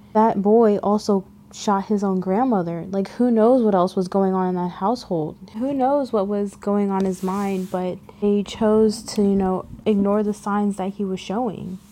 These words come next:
And all these threats that, you know, are made in beforehand, like, everything has to do with certain regulations that we need,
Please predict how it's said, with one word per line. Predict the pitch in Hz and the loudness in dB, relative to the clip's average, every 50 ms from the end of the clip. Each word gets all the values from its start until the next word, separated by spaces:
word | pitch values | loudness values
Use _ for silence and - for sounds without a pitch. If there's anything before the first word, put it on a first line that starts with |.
| - - - - | -20 -20 -10 -6
And | 214 208 208 196 - | -2 -2 -2 -2 -2
all | - 202 240 247 | -2 -2 -2 -2
these | 262 269 240 - | -2 -4 -4 -4
threats | - 226 214 202 196 - - | -2 -2 -2 -2 -2 -4 -8
that, | - 202 185 185 180 - | -6 -4 -2 -2 -2 -4
you | - 190 | -4 -4
know, | 190 190 180 180 175 175 175 180 - - - - - - - | -4 -2 -2 -4 -4 -4 -6 -8 -10 -14 -20 -20 -20 -12 -6
are | 185 190 | -4 -4
made | 185 185 185 185 185 180 175 175 175 175 175 185 190 - | -2 -2 -2 0 0 0 -2 -2 -2 -4 -6 -8 -10 -10
in | - 185 185 185 | -6 -2 -2 -2
beforehand, | 180 180 - - - 208 214 220 196 190 196 180 170 165 175 175 | -2 -4 -4 -2 0 2 2 2 2 0 -2 -2 -2 -4 -4 -4
like, | 180 185 | -6 -4
everything | - 190 214 220 254 254 - - 233 220 220 208 | -2 -2 0 0 0 -2 -2 0 0 0 0 -2
has | - 202 190 - - | -2 -4 -6 -4 -4
to | 202 | -2
do | 180 196 196 185 | 0 0 0 0
with | 175 180 | -2 -4
certain | - - - 202 190 196 | -8 -8 -8 -6 -4 -4
regulations | 196 196 196 196 190 196 185 180 185 190 - - 190 185 180 185 185 180 - | -2 -2 -2 -2 -2 -2 -2 -2 -2 -4 -4 -6 -6 -4 -4 -4 -4 -6 -4
that | 190 156 165 | -4 -4 -2
we | 185 185 185 180 | -2 -2 -2 -2
need, | 180 180 175 175 175 175 175 | -2 -2 -4 -4 -6 -6 -8